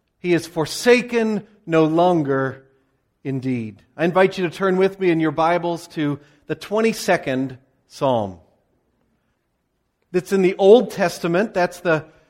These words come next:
the part we don't normally go to on Resurrection Sunday. It's the part before Jesus came. But it's also the part that told us that Jesus was coming and what he was going to do for us.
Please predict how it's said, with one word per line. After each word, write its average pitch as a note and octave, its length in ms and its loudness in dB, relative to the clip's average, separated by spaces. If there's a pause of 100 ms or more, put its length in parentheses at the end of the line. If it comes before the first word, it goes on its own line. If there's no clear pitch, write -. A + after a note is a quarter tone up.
(160)
the E3 100 -8
part F#3 480 -2
we G3 80 6
don't G#3 160 4
normally G3 300 4
go A3 260 4
to F3 240 2
on D3 160 4
Resurrection D3+ 680 0
Sunday. B2 440 -8 (880)
It's F#3 180 0
the G3 100 0
part A3 300 4
before A3 380 2
Jesus F#3+ 500 -2
came. F#3 540 -6 (1300)
But F#3+ 80 4
it's F#3+ 140 0
also C4 320 6
the A3 100 2
part A3 340 0
that G3+ 120 0
told C4+ 300 6
us C4 160 0
that B3 140 -4
Jesus A#3 520 -2
was A3 160 -6
coming F#3+ 480 0 (720)
and D#3+ 140 -6
what G3 120 6
he G3+ 120 2
was F3 180 -2
going F3+ 220 -2
to E3+ 80 2
do E3 200 -2
for D3+ 360 -4
us. G2+ 400 -10